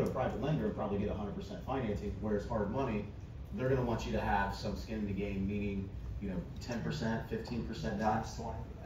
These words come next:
Speaker 2: I mean,
Speaker 1: Sometimes.
Speaker 2: so it, private money is the way to go. I, I don't, all the flips we do, we put zero money down, but it's all based on relationships. Like you said, you can negotiate it.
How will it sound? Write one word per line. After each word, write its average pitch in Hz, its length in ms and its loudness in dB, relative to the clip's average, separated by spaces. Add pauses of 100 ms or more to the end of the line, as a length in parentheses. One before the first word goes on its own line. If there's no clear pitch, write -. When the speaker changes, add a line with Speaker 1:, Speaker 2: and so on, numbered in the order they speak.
(140)
Speaker 2:
I 208 60 -6
mean, 208 140 -4
Speaker 1:
Sometimes. 208 380 -2 (880)
Speaker 2:
so 120 160 -2 (160)
it, - 180 -4
private 127 320 0
money 110 160 -2
is 101 80 -4
the 95 60 -6
way 92 100 -2
to 90 80 -4
go. 92 160 -4
I, - 140 0 (160)
I - 100 0
don't, - 140 -4 (580)
all 127 180 2
the 127 60 -2
flips 120 380 -2
we 104 80 -2
do, 101 120 -2
we 104 320 2
put - 80 -4
zero 101 380 -2
money 90 200 -2
down, 87 240 -4
but - 100 -2
it's - 100 -4
all 98 140 2
based 98 280 0
on 95 120 -4
relationships. 95 600 -2
Like 95 120 -4
you 92 60 -4
said, - 180 -2
you - 100 -4
can 92 100 -4
negotiate - 520 0
it. - 140 -6